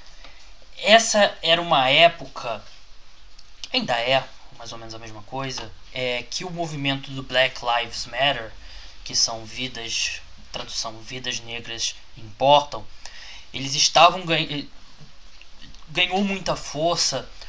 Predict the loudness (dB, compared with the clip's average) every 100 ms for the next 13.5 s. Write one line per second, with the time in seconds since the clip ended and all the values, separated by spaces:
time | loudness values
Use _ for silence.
0 | -12 -12 -12 -10 -4 -2 4 8 8 6
1 | 6 8 6 0 0 0 2 2 2 0
2 | -4 -6 -6 -8 -12 -10 -6 -6 -6 -6
3 | -6 -8 -10 -12 -12 -12 -12 -12 -10 0
4 | 0 0 -4 -8 -2 0 2 4 4 4
5 | 6 6 4 0 -4 -4 -2 0 -2 -4
6 | -8 -12 -12 -12 -6 -2 2 2 0 -4
7 | 0 2 6 8 8 4 -4 -4 -4 -8
8 | -8 -8 -8 -8 -8 -6 6 8 10 6
9 | 2 0 -2 -6 -12 -12 -12 -8 -6 -6
10 | 0 0 0 -6 -2 8 12 12 12 10
11 | 6 0 -2 -4 -8 4 8 10 8 6
12 | -2 -4 -6 -6 -2 -2 -2 -4 -2 0
13 | 2 0 0 -2 -2